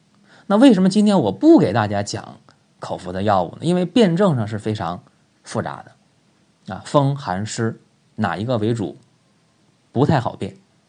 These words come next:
而且风寒湿往往是夹杂为病。大家说这个一定要讲，对吧？为什么风寒湿它一起来的？为什么组团来的，是吧？很简单啊，风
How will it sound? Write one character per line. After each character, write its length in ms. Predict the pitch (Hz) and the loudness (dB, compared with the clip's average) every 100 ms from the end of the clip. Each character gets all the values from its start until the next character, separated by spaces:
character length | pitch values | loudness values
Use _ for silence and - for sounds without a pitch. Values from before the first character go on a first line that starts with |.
| _ _ _ _ _ _ _ _ _ - | _ _ _ _ _ _ _ _ _ 2
而 180 | 139 | 4
且 260 | 208 123 92 | 4 2 0
风 260 | - 196 196 | 0 2 4
寒 220 | 180 131 | 4 2
湿 220 | 127 139 | 0 -4
往 280 | 120 110 139 | 0 2 4
往 200 | 135 90 | 2 0
是 100 | 98 | -6
夹 460 | 95 - 104 120 180 | -10 -4 0 2 2
杂 240 | 110 95 | 2 -2
为 220 | 92 87 | -4 -8
病。 200 | 82 101 - _ _ _ | -10 -12 -12 _ _ _
大 160 | 120 151 | -8 -4
家 120 | 170 | -2
说 120 | 175 | -4
这 340 | 170 - 320 | -2 4 6
个 260 | 190 101 92 - _ _ _ | 6 2 -2 -8 _ _ _
一 100 | - | 0
定 80 | 139 | 6
要 100 | 147 | 6
讲， 280 | 117 85 - _ | 6 2 -4 _
对 80 | 101 | -6
吧？ 140 | 92 | 0
为 180 | 180 247 | 4 6
什 60 | 160 | 4
么 80 | |
风 180 | 151 160 | 2 0
寒 160 | 131 131 | 0 0
湿 180 | 127 127 - - | -2 -4 -14 -12
它 100 | - - | -8 0
一 100 | 214 | 0
起 100 | 120 | 2
来 220 | 85 - | -4 -6
的？ 160 | 110 - _ _ _ - | -8 -8 _ _ _ 2
为 160 | 220 | 4
什 80 | 160 | 4
么 180 | 175 - - | 0 -4 -8
组 140 | 104 | -8
团 220 | - 95 | -2 4
来 220 | 214 107 | 6 4
的， 200 | 87 95 - | 2 -6 -10
是 140 | - | -12
吧？ 220 | 90 - _ _ _ _ _ _ - | -10 -12 _ _ _ _ _ _ -8
很 160 | - | -2
简 200 | 175 98 | 0 -2
单 140 | 87 87 | -4 -10
啊， 240 | 87 - _ _ _ _ - _ | -12 -20 _ _ _ _ -20 _
风 680 | - - - 247 240 247 | -14 -6 6 8 8 4